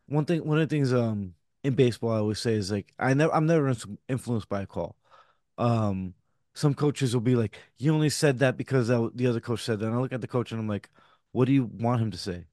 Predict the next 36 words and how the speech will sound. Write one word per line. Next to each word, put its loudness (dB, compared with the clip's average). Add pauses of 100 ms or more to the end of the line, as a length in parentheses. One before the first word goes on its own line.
The -8
call 0
that's -4
gonna -4
go -4
against -6
him?" -10 (520)
Number -2
one. -4 (480)
Secondly, -2 (760)
when, 0
when 4
it 0
comes -2
to -2
wrestling, -4 (380)
the 2
judgment, 4
like -6
you -8
said, -4
with -10
stall, -2 (240)
that 2
is 0
something 0
that 2
we're 2
lacking -2 (260)
as -4
wrestling, -4
wrestling -6
officials. -8 (680)
You 0
don't 2
have, 4